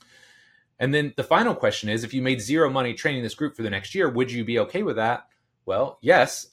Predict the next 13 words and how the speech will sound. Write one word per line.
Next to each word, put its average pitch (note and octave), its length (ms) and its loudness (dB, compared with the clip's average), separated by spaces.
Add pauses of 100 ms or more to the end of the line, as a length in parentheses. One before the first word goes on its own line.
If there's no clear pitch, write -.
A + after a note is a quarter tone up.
(120)
<laughs> - 500 4
because C3 640 4
when A#2+ 380 -4 (160)
Joey F#3 380 4
and C3+ 80 2
I A2 400 0
did B2 160 2
our G#2+ 100 4
second - 460 -2
year C3 200 2
of G2+ 140 -2
work B2 220 -4
together, F#2 500 -4